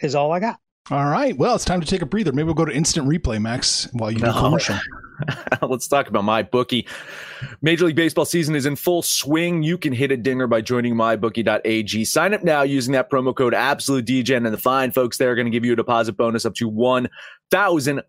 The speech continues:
Speaker 3: dollars. Money you can bet on the Major League Baseball games, N B A, N H L, U F C, boxing, and much, much more. Because whether you're at home, on the go,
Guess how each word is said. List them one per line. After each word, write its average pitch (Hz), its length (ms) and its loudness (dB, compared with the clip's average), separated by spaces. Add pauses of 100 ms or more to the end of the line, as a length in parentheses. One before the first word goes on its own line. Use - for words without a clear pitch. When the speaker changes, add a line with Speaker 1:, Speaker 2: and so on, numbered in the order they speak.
Speaker 3:
dollars. 151 420 2
Money 269 400 2
you 202 200 2
can 247 180 0
bet 233 180 2
on 202 160 2
the 185 60 -4
Major 220 260 0
League 196 140 -2
Baseball 226 380 2
games, 160 440 2
N 165 140 2
B 170 120 2
A, 147 160 2
N 139 100 0
H 151 120 -2
L, 151 160 4
U 147 180 2
F 147 60 -4
C, 170 180 0
boxing, 143 440 0
and 123 120 0
much, 131 280 0
much 127 260 0
more. 127 400 2
Because 104 300 -6
whether 110 160 0
you're 110 120 2
at 104 140 2
home, 107 280 0
on 117 200 0
the 113 80 -2
go, 107 200 2